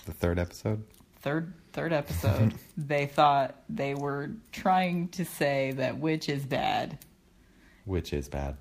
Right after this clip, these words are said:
Speaker 2: Witch is bad. But witch is not bad because they do a million spells in this show.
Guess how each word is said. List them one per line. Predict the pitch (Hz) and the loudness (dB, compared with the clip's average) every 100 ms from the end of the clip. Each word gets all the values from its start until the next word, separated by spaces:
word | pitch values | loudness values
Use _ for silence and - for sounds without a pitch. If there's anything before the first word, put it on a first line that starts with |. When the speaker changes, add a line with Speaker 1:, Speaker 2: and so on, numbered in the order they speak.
| - | -2
Speaker 2:
Witch | 185 - | -2 -4
is | - | -8
bad. | - - - - _ _ _ _ _ - | -8 -8 -10 -18 _ _ _ _ _ -8
But | 156 - | -4 -2
witch | 170 170 | -2 -4
is | 151 | -4
not | 190 254 233 | 0 0 0
bad | - - 196 | -2 -2 -4
because | - 151 131 | -8 -6 -6
they | 135 135 | -6 -4
do | 151 | -4
a | 151 | -4
million | 175 233 185 143 | -2 -2 -2 -4
spells | - - - - - - - | -6 -8 -6 -10 -14 -20 -16
in | - - - | -12 -10 -10
this | |
show. | 180 - - - | -10 -8 -8 -8